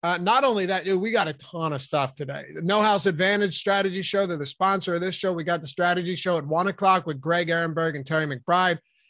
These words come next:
M L B Live Before Lock, second one of the day, four o'clock with Eitan Shander and Neil Orfield. Then the M L B, or N B A Deeper Dive, you got Adam with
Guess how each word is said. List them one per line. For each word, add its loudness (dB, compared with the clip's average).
M 2
L 2
B 0
Live 2
Before -6
Lock, -2
second -2
one -6
of -4
the -4
day, 2
four 6
o'clock 4
with -6
Eitan 0
Shander -2
and -6
Neil -2
Orfield. 2
Then 4
the -2
M 0
L 2
B, 0
or 0
N 0
B 0
A 2
Deeper -4
Dive, 0
you -6
got -2
Adam 2
with -6